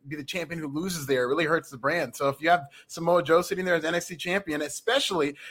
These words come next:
because Samoa Joe has these feuds set up, whether it's, uh, you know, Adam Cole, if he decides to stick around, and Pete Dunne and all this. Uh, yeah,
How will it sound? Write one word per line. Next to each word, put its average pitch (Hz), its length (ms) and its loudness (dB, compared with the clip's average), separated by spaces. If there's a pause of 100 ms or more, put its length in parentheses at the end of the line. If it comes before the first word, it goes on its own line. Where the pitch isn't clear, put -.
because 170 260 -2
Samoa 185 240 4
Joe 180 140 4
has 175 240 0
these 170 160 -10
feuds 202 400 -4
set 139 220 4
up, 131 220 -2
whether 139 220 2
it's, 135 220 -2
uh, 127 160 2
you 143 60 0
know, 127 160 -2
Adam 151 240 2
Cole, 160 240 2
if 147 80 -12
he 160 80 -8
decides 151 320 -2
to - 40 -10
stick 156 200 -8
around, 151 420 0
and 120 160 -8
Pete 160 220 -16
Dunne 156 260 0
and 147 140 -2
all 147 140 0
this. 156 260 -2 (400)
Uh, 131 280 0
yeah, 196 160 0